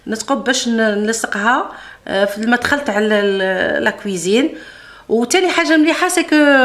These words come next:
عندي في واحد في ال-، لاكور تاعي عندي ج-، بلاصه راني باغي نديرها، قلت لكم، آه، دي شاز و اون طابل كلش. الحيط راه عندي بروبليم تاع لوميديتي. كي سق-، سالته عطاني كارت دو فيزيت تاعه،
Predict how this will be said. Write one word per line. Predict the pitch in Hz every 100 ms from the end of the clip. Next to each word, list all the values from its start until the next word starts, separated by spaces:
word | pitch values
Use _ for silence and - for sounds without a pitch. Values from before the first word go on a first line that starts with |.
| 240
عندي | 262 262 262
في | 254 247 247
واحد | 233 233 233 247
في | 247
ال-، | 247 240 226 214
لاكور | 226 240 247
تاعي | 240 240 220 403 453 - - - -
عندي | 233 247 269
ج-، | 233 233 233
بلاصه | 165 262 294 339
راني | 330 302
باغي | 247 254
نديرها، | 254 247
قلت | 226 -
لكم، | 262 247 247
آه، | 247 240 240 - - -
دي | 196 240
شاز | - 240 240 240 247
و |
اون | 254
طابل | 254 262 247
كلش. | 262 392 - - - -
الحيط | - - - 403 392
راه | 320
عندي | 277 277
بروبليم | 269 - 262 339
تاع | 311
لوميديتي. | 269 254 226 208 - 147 156 - - - -
كي | 359
سق-، | 392 - -
سالته | - - 262 392 453 -
عطاني | - 285 285 277 269 254
كارت | 247 240
دو | 208
فيزيت | 240 220 240 -
تاعه، | 214 180